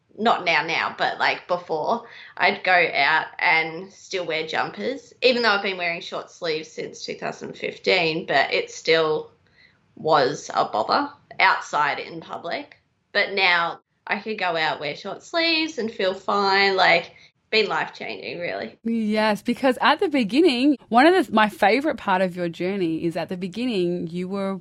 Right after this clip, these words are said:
Speaker 2: working.
Speaker 1: Yeah.
Speaker 2: And you were working in a school, working in a primary school.
Speaker 1: Yeah.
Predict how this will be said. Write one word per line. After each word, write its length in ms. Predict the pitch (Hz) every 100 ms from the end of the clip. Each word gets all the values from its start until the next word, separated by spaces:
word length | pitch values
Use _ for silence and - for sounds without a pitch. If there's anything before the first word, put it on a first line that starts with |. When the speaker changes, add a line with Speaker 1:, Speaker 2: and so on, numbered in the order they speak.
| -
Speaker 2:
working. 800 | 165 175 170 185 - 160 190 320 -
Speaker 1:
Yeah. 320 | - - - - _ -
Speaker 2:
And 240 | 202 196
you 180 | 180 202
were 680 | 196 185 185 180 180 180 185 _ _ _ _ _ _ _ _
working 260 | 196 208 262
in 80 | 196
a 40 |
school, 320 | 180 - 165 -
working 180 | 202 220
in 80 |
a 40 | 180
primary 240 | 180 226
school. 300 | 254 - - 190
Speaker 1:
Yeah. 480 | 202 165 - 202